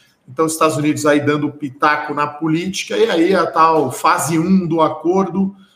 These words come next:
saiu uma notícia ontem, <clears throat> perdão, na Reuters, que não seria assinada esse ano ainda, iria pra dois mil e vinte.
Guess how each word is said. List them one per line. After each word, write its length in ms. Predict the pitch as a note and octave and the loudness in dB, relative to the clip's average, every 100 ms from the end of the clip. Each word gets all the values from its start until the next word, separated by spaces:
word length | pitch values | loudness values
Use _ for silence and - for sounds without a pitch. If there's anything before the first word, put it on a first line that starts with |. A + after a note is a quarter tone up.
| _ - | _ -16
saiu 280 | - D#3 | -4 -4
uma 120 | E3+ E3 | -2 -2
notícia 480 | D3 - E3 - | -2 -4 -8 -6
ontem, 380 | D#3+ D#3+ D3+ - - A3+ F#3+ | -6 -6 -8 -8 -6 -4 -2
<clears throat> 240 | D3+ B2+ | -4 -4
perdão, 320 | D3 C3+ C#3 | -4 -2 -2
na 160 | C#3 B2+ | 0 0
Reuters, 440 | C#3+ D#3+ E3 D#3 | 2 2 0 -4
que 100 | - | -4
não 160 | D#3 F#3 | -4 -4
seria 320 | F#3 D3+ E3 | -2 0 0
assinada 420 | D#3+ - D#3 D#3 | -2 -4 -2 -2
esse 280 | D#3+ - D#3 | -2 -2 -2
ano 180 | D3+ C#3+ | 0 0
ainda, 480 | C#3 D#3 D#3+ D#3+ - _ _ _ | -2 -4 -4 -6 -10 _ _ _
iria 260 | C#3 D#3 D#3 | 0 2 2
pra 180 | D#3 | 2
dois 260 | D3+ D#3 D3 | 2 2 0
mil 120 | D#3 | -4
e 40 | B2+ | -4
vinte. 580 | C3+ D3 C3 - - | -6 -10 -10 -14 -16